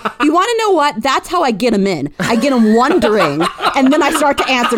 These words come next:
Speaker 1: questions. So I know that that sounded vague or maybe not vague enough, but let me explain. So an example would be sort of like externalization. So in a lot of narrative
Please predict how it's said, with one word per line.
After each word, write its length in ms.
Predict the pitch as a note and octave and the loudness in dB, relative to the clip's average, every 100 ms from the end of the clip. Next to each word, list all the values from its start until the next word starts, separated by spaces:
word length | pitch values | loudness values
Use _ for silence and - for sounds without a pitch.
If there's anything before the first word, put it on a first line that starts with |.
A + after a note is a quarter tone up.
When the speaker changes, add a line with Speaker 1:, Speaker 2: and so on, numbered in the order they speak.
| B3 | 0
Speaker 1:
questions. 580 | C4 C#4 C#4 C#4 C#4 D4 - - D3 - - - - C4 | 0 -2 -4 -4 -4 -8 -8 -8 -8 -10 -20 -18 -12 -4
So 360 | G4+ F4+ C4+ F4+ C5+ - - C5+ - C#5 - F4 | 0 0 -2 -2 -2 -2 -4 -6 -2 -4 -4 -2
I 100 | D4+ | 0
know 180 | D#4 | 2
that 140 | G4 A4+ | 0 0
that 200 | C4+ - | -2 -2
sounded 420 | B3 G#3+ G#3+ G#3 | -4 0 0 -2
vague 540 | F#3 G3+ G3+ A3 B3 A#3 | -2 0 0 0 -2 -2
or 180 | A#3+ | -2
maybe 520 | C4 C#4 C#4 C#4 C4 - _ _ _ _ _ | 0 -2 -2 -6 -8 -12 _ _ _ _ _
not 260 | A3 C4 C4 | -2 -2 0
vague 220 | A#3+ B3+ | -2 0
enough, 360 | A3+ B3+ - - _ - | 0 -2 -4 -10 _ -10
but 240 | A3 C#4 | -4 -2
let 120 | D4+ D#4+ | 0 2
me 140 | F4 | 2
explain. 580 | A#3 - F#3 D#3+ D3+ - | -2 -8 -6 -6 -6 -12
So 560 | - - D4 C4 B3+ - - _ _ _ _ _ _ | -10 -4 0 0 0 -4 -14 _ _ _ _ _ _
an 80 | - | -2
example 600 | F#4+ C#4+ C4+ C#4 D4+ F4 | 0 0 0 -2 -2 0
would 200 | C4 G3 | 0 -2
be 500 | A3+ G#3+ G#3 G#3 G3+ - | -4 -6 -4 -4 -6 -8
sort 380 | - A#3+ A3+ G#3+ | -4 -2 0 -2
of 160 | F#3+ | -4
like 240 | G3 F#3+ F3+ | -4 -4 -4
externalization. 1080 | - - G3 F#3 F3+ E3 D3+ D3+ - B2+ F3 | -8 -8 -4 -2 -2 -2 -6 -10 -12 -12 -12
So 340 | - G#3+ G#3 | -4 -2 -2
in 160 | G3+ A#3 | -2 -2
a 40 | A#3 | 0
lot 180 | A#3+ | -2
of 60 | F4 | 0
narrative 460 | B3 F#3+ F#3 F3+ | 0 0 -2 -4